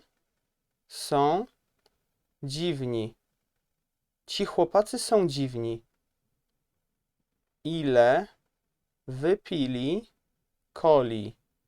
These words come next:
Ile wypili coli? Nikt ich nie chce widzieć. Nikt ich nie chce widzieć.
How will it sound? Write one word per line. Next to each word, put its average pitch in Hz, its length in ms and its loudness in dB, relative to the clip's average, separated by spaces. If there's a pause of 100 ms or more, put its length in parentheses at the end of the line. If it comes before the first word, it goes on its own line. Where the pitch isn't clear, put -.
(680)
Ile 220 260 2
wypili 208 440 0
coli? 110 460 0 (2500)
Nikt 151 720 -4 (880)
ich - 540 -8 (920)
nie 135 520 0 (800)
chce 131 680 -2 (920)
widzieć. 139 880 -4 (560)
Nikt - 480 -4
ich - 220 -8
nie 156 120 -2
chce - 260 -6
widzieć. 120 640 -2